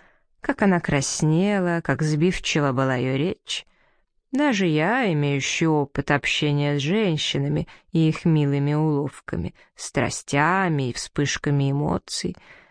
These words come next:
со всей их непредсказуемостью не сразу понял, к чему она клонит. Наконец, она совершенно прямо заявила,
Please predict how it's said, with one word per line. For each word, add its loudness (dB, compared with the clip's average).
со 0
всей 2
их -2
непредсказуемостью 0
не 2
сразу 0
понял, 0
к -16
чему 0
она 0
клонит. -6
Наконец, 2
она 2
совершенно 0
прямо 0
заявила, 0